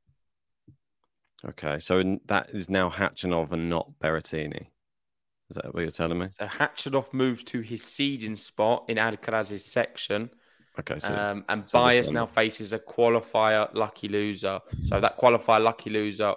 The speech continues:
Speaker 2: would have been, so it's gonna be Baez playing Fils.
Speaker 1: Okay, I'll put Fils through then.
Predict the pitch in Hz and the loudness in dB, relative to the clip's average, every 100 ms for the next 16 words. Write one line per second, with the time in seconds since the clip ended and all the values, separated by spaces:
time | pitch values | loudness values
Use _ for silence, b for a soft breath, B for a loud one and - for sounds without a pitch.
0 | - 101 107 104 95 110 104 101 98 _ | -4 -6 -4 -4 0 2 2 2 -8 _
1 | _ _ 110 104 127 120 113 - 113 110 | _ _ 2 2 2 2 0 2 4 6
2 | 104 101 95 - _ _ _ - 104 98 | 4 2 -2 -12 _ _ _ -4 -4 -4
3 | - 101 95 95 - _ _ _ _ _ | -2 -2 -2 -12 -20 _ _ _ _ _
4 | _ _ _ _ _ _ - - 85 95 | _ _ _ _ _ _ -4 -2 -4 -6
5 | _ b b b b 90 - 117 - 90 | _ b b b b -4 0 -2 0 2
6 | 87 78 - 85 82 82 | 2 2 0 2 2 0